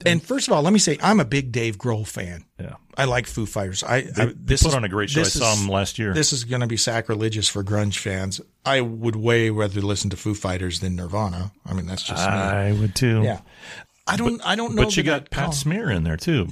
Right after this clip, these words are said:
Speaker 1: Uh, and where's,
Speaker 2: What?
Speaker 1: what's his background?
Speaker 2: Uh, what was band was he in? But he's with, uh, he,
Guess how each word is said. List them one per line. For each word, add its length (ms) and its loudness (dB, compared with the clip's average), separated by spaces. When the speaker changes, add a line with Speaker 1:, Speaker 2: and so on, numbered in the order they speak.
Speaker 1:
Uh, 140 0
and 120 6
where's, 220 4
Speaker 2:
What? 80 0
Speaker 1:
what's 180 2
his 200 2
background? 540 -4
Speaker 2:
Uh, 540 4
what 120 0
was 140 -4
band 300 -4
was 140 -6
he 160 -4
in? 520 -4
But 140 -4
he's 280 2
with, 340 0
uh, 220 4
he, 240 -2